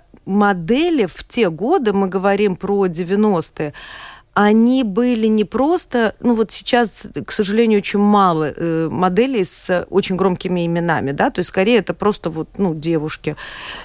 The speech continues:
А тогда они были личностями, и если, э, скажем, такие легендарные модельеры, как, э, Джанни Версаче и, э, там Анна Вентура, легенда Вога и так далее,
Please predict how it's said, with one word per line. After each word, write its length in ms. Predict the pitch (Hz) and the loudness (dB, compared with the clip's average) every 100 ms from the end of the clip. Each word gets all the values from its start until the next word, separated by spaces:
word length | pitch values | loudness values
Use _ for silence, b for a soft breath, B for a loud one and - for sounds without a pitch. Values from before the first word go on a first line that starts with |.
| B - - | B -14 0
А 200 | 180 180 | 2 2
тогда 760 | 185 175 180 185 233 277 262 - | 2 0 0 0 2 2 0 -2
они 280 | 190 196 | 0 0
были 240 | 180 185 175 | 0 -2 -2
личностями, 1000 | 170 165 - 220 226 - 262 262 262 - - | -4 -6 -2 -2 -2 -2 0 2 2 -2 -4
и 60 | |
если, 880 | 185 185 185 170 208 - 185 175 165 | -2 0 0 4 2 2 -2 0 0
э, 340 | - 170 165 156 | -2 -4 -2 -4
скажем, 400 | - 185 170 160 | 0 0 2 0
такие 480 | 180 - 190 180 165 | -2 -4 -2 0 0
легендарные 840 | 170 160 170 170 170 160 160 160 | -2 -2 -2 2 0 0 -2 0
модельеры, 600 | 160 156 165 165 160 151 | -2 -2 -2 0 -2 -2
как, 320 | - - - | -6 -10 -8
э, 500 | 156 - - - 139 135 | -6 -4 -4 -4 -4 -2
Джанни 300 | 165 156 151 | 0 2 2
Версаче 640 | 160 - 160 143 - - - B B B B - | 0 0 -2 -2 -4 -8 -8 B B B B -4
и, 540 | - 165 170 165 156 151 | 0 4 4 4 4 2
э, 100 | 160 | -2
там 260 | 160 156 - | -2 -2 0
Анна 240 | 180 175 175 | 0 0 0
Вентура, 640 | 160 170 - 185 185 170 | -2 -4 -4 -2 0 0
легенда 580 | 156 165 151 160 160 160 | 0 -2 0 0 0 -2
Вога 460 | 147 165 160 147 143 | 0 2 2 0 -2
и 180 | - 170 | -2 -2
так 240 | 170 165 | 0 0
далее, 400 | 190 202 170 160 | 2 2 2 -2